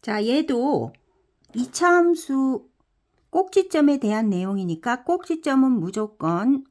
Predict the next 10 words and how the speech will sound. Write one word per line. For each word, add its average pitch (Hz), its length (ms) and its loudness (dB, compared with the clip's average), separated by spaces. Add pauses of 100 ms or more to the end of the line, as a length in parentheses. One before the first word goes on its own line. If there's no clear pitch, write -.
완전 220 360 0
제곱. 156 360 -8 (720)
근데 269 320 2
얘는 262 260 2
앞에 226 600 -2 (600)
X 247 340 -2
제곱 247 340 -4
앞에 226 320 -4
아무것도 254 440 -2
없잖아. 156 640 -6